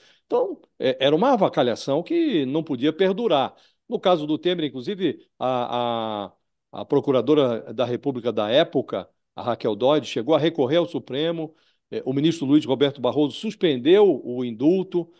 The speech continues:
mas depois o plenário, é, decidiu que era uma, era uma, era uma, era algo que o presidente poderia fazer discricionariamente,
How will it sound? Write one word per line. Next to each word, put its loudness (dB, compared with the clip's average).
mas 0
depois 4
o 2
plenário, 2
é, -6
decidiu 2
que -2
era 0
uma, -4
era -2
uma, -4
era -4
uma, -4
era -4
algo 2
que 0
o -4
presidente -4
poderia 0
fazer -2
discricionariamente, -2